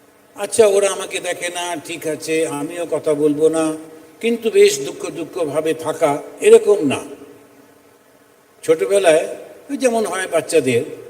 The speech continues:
ওই যখন রাত্রিরে ঘুমিয়ে পড়তাম বা একটু পড়াটা না করেই শুয়ে পড়েছি, তখন একটু তো বকাবকি শুনতে হতো। আর বকে, বকলে আমার যে রাগ হয়েছে, ওটা বোঝাবো কী করে? তাই বললাম, "খাবো না।" কিন্তু খাবো না তো মুখে বললাম, সত্যি সত্যি তো নয়।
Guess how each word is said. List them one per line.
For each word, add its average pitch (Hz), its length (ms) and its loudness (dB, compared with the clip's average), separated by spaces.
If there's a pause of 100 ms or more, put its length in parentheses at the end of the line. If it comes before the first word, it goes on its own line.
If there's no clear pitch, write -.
(480)
ওই 151 100 0
যখন 165 320 -6
রাত্রিরে 170 460 -2
ঘুমিয়ে 160 400 -6
পড়তাম 160 480 -2 (340)
বা 160 100 -2
একটু 165 340 -4 (120)
পড়াটা 165 460 0
না 160 320 -4
করেই 170 240 -6
শুয়ে 170 300 -8
পড়েছি, 151 440 -2 (460)
তখন 240 200 -4
একটু 220 240 -4
তো 226 140 2
বকাবকি 196 440 -2
শুনতে - 360 -4
হতো। 170 440 0 (300)
আর 156 120 -6
বকে, 143 460 -6 (120)
বকলে 196 420 4
আমার 196 260 -4
যে 208 120 2
রাগ 170 340 -4
হয়েছে, 202 220 2
ওটা 196 160 0
বোঝাবো 208 320 4
কী 208 160 -2
করে? 175 280 -4 (340)
তাই 202 100 6
বললাম, 208 360 4
"খাবো 165 340 0
না।" 127 120 0 (1000)
কিন্তু 120 260 -4
খাবো 226 340 -4
না 214 160 0
তো 349 120 -6
মুখে 269 380 4
বললাম, 151 360 4
সত্যি - 280 -4
সত্যি 240 260 -2
তো 285 120 -4
নয়। 285 280 4